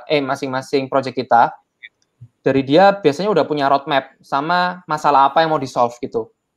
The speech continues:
Nah, waktu pre-planning itu akan dibawa ke, dipropose ke tim. "Eh, misalnya engagement ads kita rendah nih," gitu. "Kita perlu ditingkatin lah," gitu.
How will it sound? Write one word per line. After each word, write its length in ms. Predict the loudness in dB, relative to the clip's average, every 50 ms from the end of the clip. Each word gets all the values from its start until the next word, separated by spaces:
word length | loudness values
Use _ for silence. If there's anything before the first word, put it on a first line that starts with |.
| _
Nah, 80 | -6 -4
waktu 240 | -4 -2 0 -2 0
pre-planning 560 | 2 0 0 2 2 2 2 2 0 -4 -4
itu 400 | -4 -4 0 2 4 4 4 4
akan 240 | 2 0 -2 0 0
dibawa 480 | 0 0 2 2 4 4 2 2 2
ke, 240 | 2 2 2 2 2 0 -6 -14 -20 -20 _ _ _ _ -6
dipropose 720 | -6 -4 0 0 0 0 2 2 0 0 0 -2 -4 0
ke 120 | 2 2 2 2 -2 -8 _ _ _ _ _
tim. 240 | -2 -2 -2 -2 -6 _ _ _ _ _ _
"Eh, 240 | -4 -4 -4 -6 -10 _ _ _ _ _
misalnya 720 | -14 -8 -4 -2 0 0 0 -2 -4 -4 -4 -6 -10 _ _ _ _ _ _ _ _ _ _ _ _ _ _ _ _ _ _ _ _ _ _ _ _ -4
engagement 560 | -2 0 2 0 0 2 0 -2 -2 -2 0
ads 240 | 0 -2 -2 -2 -4
kita 240 | -2 2 2 2 2
rendah 220 | 2 2 2 2
nih," 260 | 2 0 -4 -6 -10 _ -8
gitu. 160 | -6 -6 -8 -8 -8
"Kita 220 | -6 -4 -4 -4
perlu 240 | -4 -4 -2 -4 -4
ditingkatin 480 | -4 -4 -4 -2 -2 -2 -2 -2 -2 -2
lah," 180 | -2 -4 -4 _ _ -14
gitu. 260 | -10 -8 -10 -10 -10